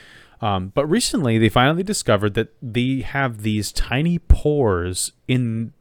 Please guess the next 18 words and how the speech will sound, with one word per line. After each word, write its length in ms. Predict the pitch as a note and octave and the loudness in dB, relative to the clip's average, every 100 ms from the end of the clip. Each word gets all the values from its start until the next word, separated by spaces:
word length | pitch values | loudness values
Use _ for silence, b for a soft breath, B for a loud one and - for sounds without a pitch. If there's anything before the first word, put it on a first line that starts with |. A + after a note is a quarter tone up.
| _ | _
the 260 | B2 A2+ G2+ | -6 -4 -2
hard 340 | C#3 C#3 B2+ | 2 2 2
carapace 540 | - C#3 B2 A2+ G#2 - | 0 0 0 -2 -4 -4
in 140 | A2+ | -4
their 120 | F#2+ | -4
legs. 580 | F2+ G2+ F2 F2 - - b b b b b b _ _ _ _ _ _ b b b | -2 -2 -2 -6 -12 -16 b b b b b b _ _ _ _ _ _ b b b
The 100 | - | 0
water 280 | A#2 C3 D3 | 8 10 10
goes 280 | C#3+ B2 G#2+ | 8 4 2
into 120 | G#2+ | -2
the 80 | G2+ | -2
pores. 600 | - G#2 F#2 F#2 G2+ - - _ | 0 0 2 0 -4 -8 -12 _
The 100 | A2+ | 2
ox-, 360 | A2+ A#2 - - C3 A#2+ - | 4 2 0 -4 -2 -2 -4
the 200 | A#2 A#2+ | 0 2
oxygen 500 | C3 C#3+ C3+ B2 A#2 | 2 0 -4 -2 -2
is 220 | A#2 A2 | -2 -4
absorbed, 640 | G#2+ G2+ G2+ B2 A#2+ A2 | -4 -4 0 4 4 2